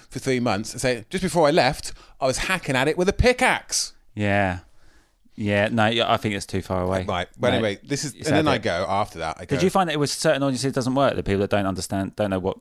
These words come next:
Speaker 2: sort of coconut oil is?
Speaker 1: Um, never had a,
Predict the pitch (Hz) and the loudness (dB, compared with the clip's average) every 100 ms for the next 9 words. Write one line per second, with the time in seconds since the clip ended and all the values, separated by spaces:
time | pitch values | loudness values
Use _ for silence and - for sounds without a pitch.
0 | _ - - - - - 101 104 - 82 | _ -8 -6 -6 -10 -6 -4 -4 -6 -4
1 | 82 - _ _ _ _ _ - _ _ | -6 -8 _ _ _ _ _ -20 _ _
2 | _ _ - 151 151 143 143 139 - 190 | _ _ -6 -4 -2 -2 -2 -4 -4 0
3 | 254 247 220 202 | 0 0 -2 -2